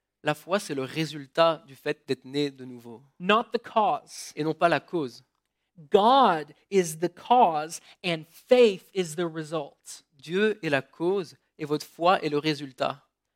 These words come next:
Speaker 2: That means that if you're saved, God acted first.
Speaker 1: Ça veut dire que si vous êtes sauvé maintenant, c'était Dieu la première action.
Speaker 2: God initiated it.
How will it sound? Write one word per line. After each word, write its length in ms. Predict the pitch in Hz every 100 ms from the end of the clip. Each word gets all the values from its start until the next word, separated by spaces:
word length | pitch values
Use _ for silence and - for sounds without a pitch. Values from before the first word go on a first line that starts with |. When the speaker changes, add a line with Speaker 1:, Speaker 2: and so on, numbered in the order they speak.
| _ _ _ -
Speaker 2:
That 120 | 202
means 180 | 247 233
that 140 | 180
if 160 | 226 -
you're 140 | 220
saved, 580 | 247 - 226 240 269 - _ _ 156
God 360 | 233 233 254 220
acted 400 | 214 214 - 214
first. 680 | - 196 147 - - - - _
Speaker 1:
Ça 100 | -
veut 60 | 160
dire 160 | 180
que 80 | -
si 140 | 165 175
vous 180 | 156 214
êtes 120 | 220
sauvé 360 | - 160 175
maintenant, 520 | 220 143 - 165 196 214 _ _ -
c'était 300 | 165 160 156
Dieu 260 | 127 180
la 120 | 175 135
première 400 | - 147 147 139
action. 420 | 127 - 123 123 -
Speaker 2:
God 400 | 160 208 240 254 -
initiated 840 | 202 202 247 240 214 180 156 143
it. 100 | -